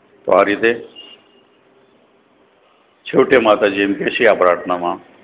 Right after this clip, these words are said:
કે હું જો આ રીતે તમે કહો છો એ રીતે સમન્વય સાધતા સાધતા, પ્રકાશમાં જીવતા જીવતા જો હું મારો વિકાસ કરીશ, સાધનામાં આગળ વધીશ,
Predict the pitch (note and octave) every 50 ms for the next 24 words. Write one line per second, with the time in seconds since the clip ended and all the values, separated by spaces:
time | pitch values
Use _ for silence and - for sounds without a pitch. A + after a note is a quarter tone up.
0 | _ _ _ _ _ _ _ _ _ _ - C3+ A#2 G#2+ A#2 D3 D3 C#3 E3+ E3
1 | C#3+ C#3+ C#3+ C#3+ C#3+ D#3+ - - B2 A#2 C#3+ D#3+ D#3 D3+ D3+ C#3+ C#3 C#3+ C#3 C3
2 | B2 C3 A#2+ A#2+ A2+ A2 - - B2 B2+ D3 D3 D3 C#3 B2+ - A2+ A2 A2 -
3 | A#2+ A2 G#2 - G2 F#2+ - - F#2+ F2+ E2+ E2 - - _ _ _ _ _ _
4 | - B2+ B2 A#2+ - C#3+ C3+ C3 - - C#3 B2 A2+ - A2+ B2+ C#3 C3+ D#3 F3
5 | - - A2 A2 G2+ - - F#2+ F#2 E2+ - _ _ _ _ _ _ _ - -
6 | A2 A2 G#2+ G#2 G2 F2+ E2+ - G#2 G#2 G2+ F#2+ E2+ - - - _ - G2 F#2+
7 | G2 G2 G2 F2+ G2 G2 - G#2+ A2+ C3 C#3+ - - A#2 G2 F2+ F2+ F2 - -
8 | G#2 G2 F#2+ F#2 G2+ G2+ G#2 G2 F#2 F#2 G2 G#2+ G#2 G#2+ G#2+ A2+ C3+ D3+ - -
9 | - -